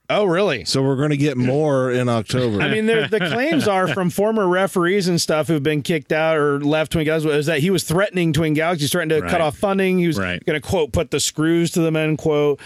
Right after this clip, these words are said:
Speaker 3: Right.
Speaker 1: and stuff like that. And, and so it's, it's just,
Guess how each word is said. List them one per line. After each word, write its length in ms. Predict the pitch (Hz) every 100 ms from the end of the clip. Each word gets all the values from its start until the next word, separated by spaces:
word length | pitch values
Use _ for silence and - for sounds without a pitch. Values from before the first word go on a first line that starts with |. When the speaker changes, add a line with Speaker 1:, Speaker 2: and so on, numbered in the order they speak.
| 92
Speaker 3:
Right. 260 | 90 87 -
Speaker 1:
and 220 | 175 170
stuff 200 | - 165
like 200 | 151 151
that. 380 | 131 147 151 143
And, 220 | 147 151 151
and 320 | 165 160 156
so 460 | - 190 175 160 156 _ -
it's, 220 | 190 175 -
it's 260 | 202 151
just, 300 | - 285 -